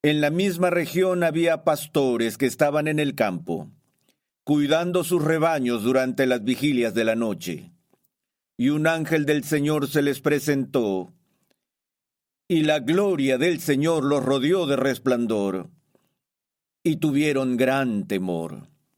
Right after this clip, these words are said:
Mas el ángel les dijo: "No temáis, porque he aquí os traigo buenas nuevas de gran gozo,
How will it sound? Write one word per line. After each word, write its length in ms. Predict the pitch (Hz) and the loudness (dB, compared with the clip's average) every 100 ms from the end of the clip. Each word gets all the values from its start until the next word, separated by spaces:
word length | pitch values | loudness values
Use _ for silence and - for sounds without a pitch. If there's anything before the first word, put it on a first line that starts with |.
| _ _ _ _ _ _ _ | _ _ _ _ _ _ _
Mas 300 | 107 120 127 | 0 0 2
el 180 | 135 143 | 0 2
ángel 440 | 165 160 147 156 | 0 -2 -2 0
les 180 | 147 123 | 0 0
dijo: 560 | 139 156 131 139 139 - | 0 0 0 0 0 -2
"No 340 | 127 131 165 175 | 0 0 0 0
temáis, 720 | 175 160 135 117 107 101 - | 0 2 0 0 -2 -4 -4
porque 520 | 131 127 - 135 139 | -2 -2 0 0 2
he 40 | 165 | 0
aquí 460 | 165 - 156 135 | -2 -2 0 0
os 180 | 131 123 | 0 -2
traigo 380 | 165 165 165 165 | 0 2 2 0
buenas 440 | 147 175 170 160 | 0 0 0 -2
nuevas 540 | 165 175 180 131 120 95 | 0 0 0 0 0 0
de 140 | 123 | 0
gran 260 | 131 131 117 | 2 0 0
gozo, 640 | 123 110 - 92 92 98 | 0 -2 -2 -2 -4 -6